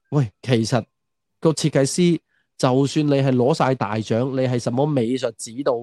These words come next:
嘅，嘅，嘅乜乜乜乜，你最後過唔到監製，就講嚟都係 bullshit 嘅啫。即係我其實覺得，我成日都同我，我啲同事講，我話：「其實我哋講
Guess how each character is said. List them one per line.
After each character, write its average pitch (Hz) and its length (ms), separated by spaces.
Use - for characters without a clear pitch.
嘅， 123 180
嘅， 123 320
嘅 127 120
乜 127 40
乜 151 220
乜 147 160
乜， 143 120
你 143 160
最 139 280
後 113 260
過 123 220
唔 95 180
到 101 100
監 135 240
製， 107 260
就 113 180
講 117 320
嚟 117 120
都 110 120
係 110 60
bullshit 117 440
嘅 92 140
啫。 - 120
即 330 100
係 214 100
我 190 180
其 135 100
實 107 140
覺 135 80
得， 175 160
我 139 160
成 107 100
日 98 40
都 165 100
同 127 220
我， 110 180
我 123 140
啲 160 240
同 104 220
事 110 160
講， 107 100
我 123 220
話： - 100
「其 123 80
實 120 100
我 127 100
哋 143 100
講 113 200